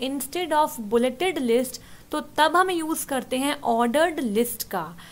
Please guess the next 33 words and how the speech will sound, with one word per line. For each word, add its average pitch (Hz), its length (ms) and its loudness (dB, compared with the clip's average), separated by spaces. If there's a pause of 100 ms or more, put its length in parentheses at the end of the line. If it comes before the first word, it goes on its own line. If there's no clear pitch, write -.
(300)
This 381 380 4
list 349 400 -2
is - 260 -4
created 294 640 -2
by 302 140 4 (100)
using 285 400 -2 (160)
O 262 100 6 (100)
L 330 280 2
tag। 180 320 -2 (340)
तो 262 60 0
यहाँ 247 420 4 (120)
पे 349 120 0
नोट 285 440 0
कीजिएगा 240 640 2 (380)
कि 302 120 -2 (100)
ऑर्डर्ड 262 500 2
लिस्ट 285 540 -2
को 254 180 6 (120)
क्रिएट 285 400 0
करने 269 420 0
के 359 140 0
लिए 294 180 -2
हम 285 200 -2
इस्तेमाल 254 560 2
करते 254 320 -2
हैं 254 160 2 (140)
ओ 240 220 8
एल 320 220 2 (100)
टैग 196 200 2 (120)
का। 202 140 2 (160)
O 269 60 6 (160)
means 370 300 -2 (160)
ordered, 226 460 2